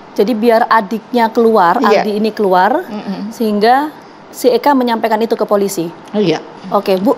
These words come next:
Speaker 2: Nggak
Speaker 1: eh,
Speaker 2: kuat, nggak kuat sama itu.
Speaker 1: Iya,
Speaker 2: Mm-hmm.
Speaker 1: Bu, mohon maaf, eh, tadi Eka itu posisi di, di S M P sebelas itu tanggal berapa, Bu? Kok tadi kan Ibu menyampaikan juga bahwa pada kejadian ini sempat menginap di rumah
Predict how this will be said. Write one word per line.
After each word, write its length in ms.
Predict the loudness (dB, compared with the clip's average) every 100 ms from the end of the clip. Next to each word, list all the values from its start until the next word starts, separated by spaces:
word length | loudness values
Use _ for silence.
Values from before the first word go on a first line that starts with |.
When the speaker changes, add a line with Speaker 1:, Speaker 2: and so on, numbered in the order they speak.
| 0
Speaker 2:
Nggak 160 | 0 2
Speaker 1:
eh, 80 | 2
Speaker 2:
kuat, 160 | 0 -2 -8
nggak 200 | -4 -2
kuat 160 | 0 0
sama 240 | 0 -2 -4
itu. 240 | -6 -10 -20 -20 -20 -10
Speaker 1:
Iya, 240 | -4 -4 -6
Speaker 2:
Mm-hmm. 280 | -8 -4 -2
Speaker 1:
Bu, 120 | -2 -6 -2
mohon 200 | 0 2
maaf, 160 | 2 -2 -6 -2
eh, 200 | 0 2
tadi 240 | 0 0 0
Eka 280 | -2 -2 -2
itu 120 | -2
posisi 400 | -2 -2 -2 0 0
di, 40 | 2
di 80 | 2
S 120 | 2 0
M 80 |
P 80 | 0
sebelas 360 | -2 2 2 4
itu 120 | 2 2
tanggal 240 | -2 -2 -2
berapa, 280 | -2 -2 -4
Bu? 120 | -6 -12 -20 -20 -20 -8
Kok 160 | -4 0
tadi 160 | 0
kan 160 | 2 2
Ibu 160 | 2 2
menyampaikan 480 | 2 2 0 2
juga 320 | 2 2 2 2
bahwa 480 | 2 4 4 4 0 -18 -20 -6
pada 240 | -4 0 0
kejadian 720 | 2 2 2 2 4 4 2
ini 240 | 0 0
sempat 320 | 0 -2 -2 -2
menginap 440 | -2 0 0 0 -6 -18 -12 0
di 480 | 4 6 8 8
rumah 360 | 6 4 2